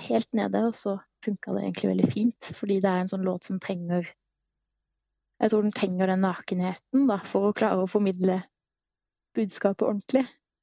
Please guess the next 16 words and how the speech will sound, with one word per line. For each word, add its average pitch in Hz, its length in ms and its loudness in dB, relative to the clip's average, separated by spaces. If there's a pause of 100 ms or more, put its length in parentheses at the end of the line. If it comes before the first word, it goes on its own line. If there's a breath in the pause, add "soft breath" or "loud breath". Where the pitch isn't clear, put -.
Eh, 208 240 0
og 202 80 4
det 208 100 4
er 214 80 4
vel 233 140 0
første 226 240 0
gang 202 160 2
også 196 180 -2
Ponett 190 300 -2
har 196 160 2
gjort - 160 -10 (160)
noe 190 100 0
så, 180 300 0 (1600)
eh, 190 460 -2 (180)
ja, 226 140 2 (120)
nakent 190 540 -4